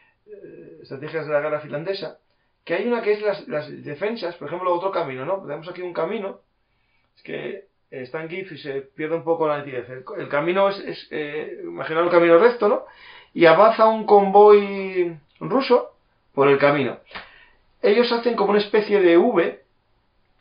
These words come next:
una V en la que el, el vértice de la V se enfoca hacia los rusos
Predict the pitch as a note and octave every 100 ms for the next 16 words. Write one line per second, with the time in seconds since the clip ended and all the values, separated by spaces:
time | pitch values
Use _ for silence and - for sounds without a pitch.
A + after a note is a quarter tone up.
0 | _ _ _ _ _ _ _ _ _ -
1 | E3 F3 G#3 G#3 A3+ E3+ D#3 D3+ D3+ C#3+
2 | C#3+ C#3+ C3+ D#3+ F3 F#3 G3 F#3+ G#3+ F#3
3 | B2 - C#3 C3 F3+ G3 C3 A#2+ - _
4 | _ _ _ _ _ _ - _ _ _
5 | C#3+ C#3+ D3+ D3 D3+ E3+ B3+ A#3 C4 -